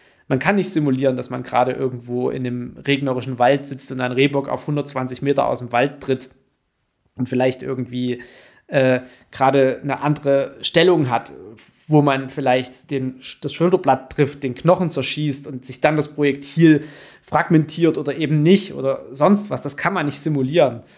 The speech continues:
Und deswegen ist es halt immer, äh, so ein bisschen mit Vorsicht zu genießen, wenn dann irgendwelche Waffenfirmen, äh, das neue Projektil versprechen und es wirkt zum Schluss überhaupt nicht. Ich hatte selber so einen Fall,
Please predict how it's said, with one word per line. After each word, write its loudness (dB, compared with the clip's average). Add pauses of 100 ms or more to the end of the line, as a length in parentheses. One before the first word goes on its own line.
(300)
Und -2
deswegen 0
ist -8
es -6
halt -2
immer, -2 (280)
äh, -10
so -6
ein -4
bisschen -2
mit -4
Vorsicht 0
zu -10
genießen, -4 (520)
wenn 2
dann 0
irgendwelche -4
Waffenfirmen, 2
äh, -2
das -4
neue 6
Projektil 0
versprechen -4
und -8
es -8
wirkt 0
zum -4
Schluss -4
überhaupt -2
nicht. -4
Ich -10
hatte -2
selber 0
so -4
einen -6
Fall, 0